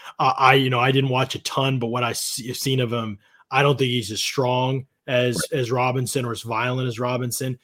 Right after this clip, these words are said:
Speaker 1: He is tough, no question about it. Um, but I didn't see anything from him that made me think this guy should be a starter, is gonna be one of the top thirty-two or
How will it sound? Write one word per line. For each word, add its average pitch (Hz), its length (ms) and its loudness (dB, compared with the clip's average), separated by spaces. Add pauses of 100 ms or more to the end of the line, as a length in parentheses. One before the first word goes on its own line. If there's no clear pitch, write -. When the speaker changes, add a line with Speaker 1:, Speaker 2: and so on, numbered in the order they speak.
(120)
Speaker 1:
He 147 200 6
is 160 200 8
tough, 147 400 0
no 131 160 -2
question 127 420 -4
about 117 320 -2
it. 147 180 -2 (300)
Um, 117 320 -4
but 131 260 -2
I 135 160 6
didn't 156 160 6
see 143 240 -4
anything 135 520 2
from 110 200 -12
him 117 200 -4
that 113 120 -8
made 117 180 -4
me 110 120 -6
think 107 320 -12
this 117 180 -8
guy 110 180 -2
should 107 180 -8
be 107 100 -8
a 101 60 -10
starter, 107 400 -6
is 101 80 -12
gonna 110 140 -12
be 107 80 -8
one 104 140 -8
of 98 100 -8
the - 60 -20
top 104 220 -8
thirty-two 104 600 -6
or 87 200 -10